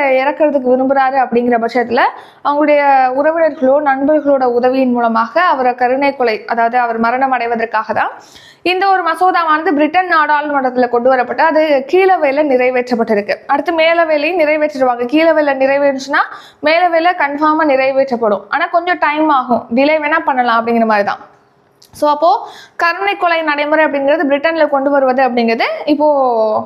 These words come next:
பாசிபிள் ஆயிடுச்சு, சரிங்களா? அது கன்ஃபார்ம் ஆயிடுச்சு. So என்னன்னா, இப்போ குணப்படுத்த முடியாத கொடூர நோயினால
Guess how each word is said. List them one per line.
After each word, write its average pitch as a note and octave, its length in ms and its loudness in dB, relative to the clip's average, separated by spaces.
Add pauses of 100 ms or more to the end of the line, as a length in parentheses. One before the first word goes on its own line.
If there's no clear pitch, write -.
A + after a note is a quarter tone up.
(160)
பாசிபிள் D4 380 0
ஆயிடுச்சு, A#3+ 260 -6 (140)
சரிங்களா? C4 320 0
அது C4 160 -8
கன்ஃபார்ம் D4 400 -2
ஆயிடுச்சு. A#3+ 280 -2 (440)
So D#4+ 60 2 (120)
என்னன்னா, F#4 320 -2 (180)
இப்போ D#4 220 2
குணப்படுத்த G4+ 560 0
முடியாத E4 480 2 (140)
கொடூர F4+ 400 2
நோயினால D#4 420 2